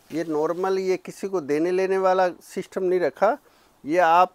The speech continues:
खुद यूज़ कर सकते हो, इतनी अच्छी साड़ियाँ हैं ये। ये blouse है।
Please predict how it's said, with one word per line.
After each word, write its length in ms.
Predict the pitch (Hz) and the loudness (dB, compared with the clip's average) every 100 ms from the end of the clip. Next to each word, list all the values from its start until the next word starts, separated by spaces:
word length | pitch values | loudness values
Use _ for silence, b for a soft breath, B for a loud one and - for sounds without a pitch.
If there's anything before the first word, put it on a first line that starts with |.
| - | -8
खुद 240 | - 202 220 | -6 -4 -4
यूज़ 320 | 185 180 185 | -4 -4 -4
कर 160 | - 170 | -4 -4
सकते 320 | - 175 - | -4 -10 -6
हो, 100 | 190 | -4
इतनी 320 | 160 - 190 | -4 -4 -4
अच्छी 260 | 185 - 196 | -4 -6 -12
साड़ियाँ 400 | - 170 123 139 | 0 2 2 -2
हैं 100 | 190 | -4
ये। 200 | 240 156 | -6 -6
ये 180 | 135 143 | -6 -6
blouse 440 | 127 131 117 127 | -2 0 0 -2
है। 140 | 101 | -8